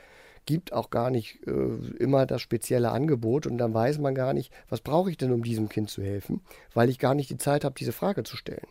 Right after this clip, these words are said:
Sondern ich muss bis nächsten Freitag einen Platz haben, wo dieses Kind wohnen kann. Und dann nehme ich irgendetwas. Ich finde die Szene in diesem Film wunderschön, wo Benny in der zweiten Wohngruppe vorgestellt wird.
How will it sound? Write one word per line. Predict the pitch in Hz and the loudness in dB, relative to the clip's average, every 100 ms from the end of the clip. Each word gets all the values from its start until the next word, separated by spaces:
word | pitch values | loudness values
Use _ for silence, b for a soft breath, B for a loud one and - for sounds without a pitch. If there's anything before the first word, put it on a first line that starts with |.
| - | -8
Sondern | - 113 135 156 165 | 4 6 6 6 4
ich | - 127 | 2 6
muss | 143 175 | 6 4
bis | 139 127 | 0 4
nächsten | 156 - 131 | 4 4 -2
Freitag | - 139 151 | 2 2 2
einen | 131 | -4
Platz | - 139 - | 0 0 2
haben, | 139 | 2
wo | 131 | 2
dieses | 131 127 | 0 0
Kind | 143 | 0
wohnen | 139 156 113 | 4 4 4
kann. | - - _ _ | 0 -12 _ _
Und | - 127 | -4 0
dann | 117 117 | 4 6
nehme | 131 135 | 6 4
ich | 131 - | 0 0
irgendetwas. | 131 156 170 170 160 - - - - - b b b | 0 0 -2 -2 -2 -4 -8 -12 -12 -16 b b b
Ich | b | b
finde | 139 139 | 0 2
die | 131 | 2
Szene | - 151 151 | 4 4 6
in | 143 131 | 4 2
diesem | 131 123 | -2 -2
Film | - 143 123 | 2 2 4
wunderschön, | 139 151 139 147 139 135 B B B B | 4 4 2 2 2 2 B B B B
wo | - | -2
Benny | 120 131 151 | 4 6 8
in | 139 | 8
der | 127 | 6
zweiten | - 123 131 151 131 | 4 4 4 4 4
Wohngruppe | 160 160 123 | 4 4 0
vorgestellt | 117 120 110 - 110 104 - | 0 2 2 0 0 0 2
wird. | 120 - | 0 0